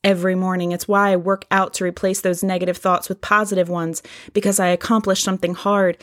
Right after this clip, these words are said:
It's why I surround myself with various communities of people working on themselves, inspiring one another.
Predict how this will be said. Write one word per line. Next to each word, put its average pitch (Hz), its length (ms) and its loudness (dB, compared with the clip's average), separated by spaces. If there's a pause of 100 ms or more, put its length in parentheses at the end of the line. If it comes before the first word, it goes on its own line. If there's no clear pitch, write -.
(200)
It's 208 140 -4
why 214 160 2
I - 20 2
surround 208 460 2
myself 202 420 0
with 180 80 -4
various 190 400 0
communities 185 640 0
of 175 140 -6
people 214 320 -2
working 202 340 -2
on 175 140 -4
themselves, 185 580 -2
inspiring 196 600 0
one 180 120 -2
another. 175 420 -4